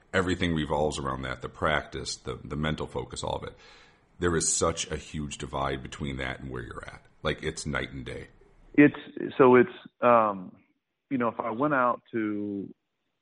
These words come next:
Speaker 2: uh, you know, my club or what, whatever, any golf course on a Tuesday, a Friday, a,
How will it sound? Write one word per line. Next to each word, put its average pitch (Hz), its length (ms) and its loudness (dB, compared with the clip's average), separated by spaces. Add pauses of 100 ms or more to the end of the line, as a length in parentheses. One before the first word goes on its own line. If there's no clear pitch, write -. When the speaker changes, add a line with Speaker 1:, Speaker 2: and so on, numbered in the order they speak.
Speaker 2:
uh, - 200 -20 (100)
you 110 60 0
know, 101 100 2
my 107 220 6
club 101 520 6 (720)
or 95 520 0 (240)
what, 101 180 -4 (100)
whatever, 92 340 2
any 127 140 8
golf 113 260 8
course 101 300 2
on 101 140 2
a 95 160 -4 (100)
Tuesday, 98 460 2
a 92 80 2
Friday, 92 480 2
a, 87 160 -2